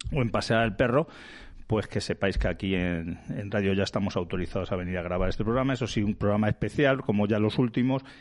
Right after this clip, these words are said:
en el que solamente está, eh, nuestro técnico valiente, valiente Miguel, eh, al otro lado de la pecera y yo aquí. No ten-, no podemos tener contertulios en la mesa de, de tertulia, pero sí tenemos a tres invitados <clears throat> hoy al teléfono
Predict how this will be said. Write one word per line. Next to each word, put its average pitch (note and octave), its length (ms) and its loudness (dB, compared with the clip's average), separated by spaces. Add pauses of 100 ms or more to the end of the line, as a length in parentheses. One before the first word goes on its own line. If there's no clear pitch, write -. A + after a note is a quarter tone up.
(120)
en G#2+ 100 -2
el G#2 80 -2
que F#2+ 100 -2
solamente G#2+ 460 0
está, G#2 580 2 (480)
eh, G2+ 400 2
nuestro G2+ 300 0
técnico G#2 540 2
valiente, A2 480 2
valiente A2+ 440 2
Miguel, A#2+ 360 2 (600)
eh, A2 380 2
al G#2 180 0
otro G#2 160 0
lado G#2+ 120 4
de A2 80 4
la G#2+ 60 0
pecera A#2+ 360 0
y A2+ 80 2
yo A2 80 4
aquí. C#3+ 220 0
No B2+ 120 2
ten-, A2 240 0
no A2 120 -2
podemos A2 280 0
tener A2 300 0
contertulios A2 720 0
en A#2 60 -2
la A2 100 0
mesa A2 240 -2
de, A2 240 -2
de A#2 220 -4
tertulia, C#3 500 -2
pero G#2 160 -2
sí A#2+ 140 -4
tenemos A2 500 0 (420)
a A2+ 120 -8
tres A2 240 -2
invitados A#2 600 2 (380)
<clears throat> A3 400 2
hoy A2 140 -2
al A#2 100 0
teléfono C#3 540 0